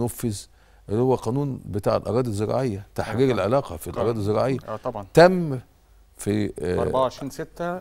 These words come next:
Speaker 2: سنة ألف تسعمية اتنين وتسعين.
Speaker 1: في، في سنة اتنين وتسعين.
Speaker 2: عدى خمس سنين.
Speaker 1: وكان
Speaker 2: مظبوط.
Speaker 1: ساعتها وزير الزراعة المرحوم الدكتور يوسف والي.
Speaker 2: مظبوط.
Speaker 1: و، آه، آه، عمل برضه مدة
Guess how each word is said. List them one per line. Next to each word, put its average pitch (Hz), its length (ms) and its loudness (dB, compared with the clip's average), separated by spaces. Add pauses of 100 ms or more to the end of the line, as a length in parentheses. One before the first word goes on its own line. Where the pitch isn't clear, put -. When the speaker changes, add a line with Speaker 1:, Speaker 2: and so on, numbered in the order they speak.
Speaker 2:
سنة 117 280 -10
ألف 135 100 0
تسعمية 131 240 -4
اتنين 139 160 -10
وتسعين. 127 380 -10
Speaker 1:
في، 104 220 -4
في 95 180 -4
سنة 120 200 2
اتنين 98 320 -2
وتسعين. 113 420 -2
Speaker 2:
عدى 135 200 -2
خمس 127 340 -8
سنين. 120 140 -2
Speaker 1:
وكان 143 340 4
Speaker 2:
مظبوط. 127 100 -4
Speaker 1:
ساعتها 120 460 2
وزير 104 420 2
الزراعة 101 540 0
المرحوم 90 800 -4
الدكتور 90 380 -6
يوسف 98 300 -6
والي. 107 340 0
Speaker 2:
مظبوط. 117 300 -14 (180)
Speaker 1:
و، 104 180 6
آه، 135 340 6
آه، 82 1600 -2
عمل 127 360 6
برضه 107 360 2
مدة 120 440 -2